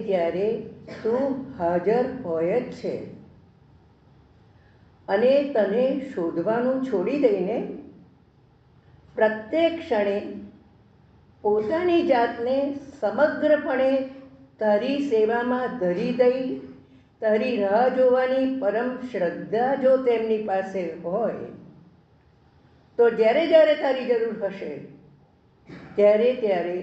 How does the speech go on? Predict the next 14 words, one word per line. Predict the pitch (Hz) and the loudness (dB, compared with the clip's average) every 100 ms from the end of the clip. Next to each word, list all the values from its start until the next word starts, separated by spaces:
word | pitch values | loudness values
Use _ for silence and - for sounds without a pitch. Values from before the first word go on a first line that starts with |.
| 180 | -8
તું | - 214 208 | -6 -6 -4
ચોક્કસ | 196 185 - - 254 254 - | -4 -6 -8 -6 -6 -6 -12
હાજર | 170 160 156 147 135 | -6 -4 -2 -2 -4
હશે. | 147 143 - - - - - _ _ _ _ _ - _ _ _ _ _ _ _ _ 240 | -6 -12 -14 -18 -20 -20 -20 _ _ _ _ _ -20 _ _ _ _ _ _ _ _ -2
અને | 262 277 269 | 2 2 2
અમને | 214 220 254 262 262 254 - - - _ - | 0 2 2 2 0 -8 -12 -20 -20 _ -12
હર | 247 269 302 285 | -4 0 0 0
હંમેશ | 269 269 285 285 285 - | 0 4 6 4 0 -2
તારી | 226 247 | -2 -2
જરૂર | 208 202 240 240 | -2 -2 -2 -2
નથી, | 175 - 233 - - - - - _ _ _ _ _ _ _ _ _ _ _ _ _ _ _ _ _ _ _ _ _ _ _ _ _ - | -4 -4 -8 -10 -14 -20 -20 -20 _ _ _ _ _ _ _ _ _ _ _ _ _ _ _ _ _ _ _ _ _ _ _ _ _ -2
પછી | 214 226 180 | 0 0 2
ભલે | 196 196 226 | 2 4 4
ને | 247 | 4